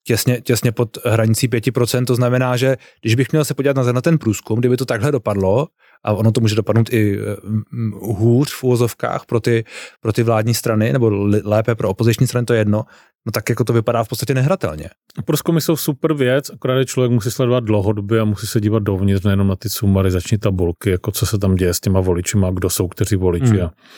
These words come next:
Speaker 2: odkud ka-, odkud kam jdou, jako jaký mají ži-, jako preference různý jiný než ty politický. A, a já když jsem loni,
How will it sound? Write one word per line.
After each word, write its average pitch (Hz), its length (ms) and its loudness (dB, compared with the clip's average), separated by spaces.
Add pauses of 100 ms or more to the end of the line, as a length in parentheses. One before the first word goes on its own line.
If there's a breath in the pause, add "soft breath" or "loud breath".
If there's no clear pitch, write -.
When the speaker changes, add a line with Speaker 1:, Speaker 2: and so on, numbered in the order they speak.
(360 loud breath)
Speaker 2:
odkud 113 320 -2
ka-, 135 220 -6
odkud 113 360 -2
kam 113 220 -2
jdou, 107 380 0
jako 104 260 -4
jaký 95 220 -2
mají 98 260 2
ži-, 98 240 -2
jako 101 220 -2 (120)
preference 98 600 -2
různý 92 360 -2
jiný 120 300 2
než 92 280 -8 (480 loud breath)
ty 107 100 -2
politický. 98 800 0 (1120)
A, 92 320 2 (1000 loud breath)
a 98 540 0 (1160)
já 135 140 0
když 147 160 -2
jsem 175 180 0
loni, 160 380 2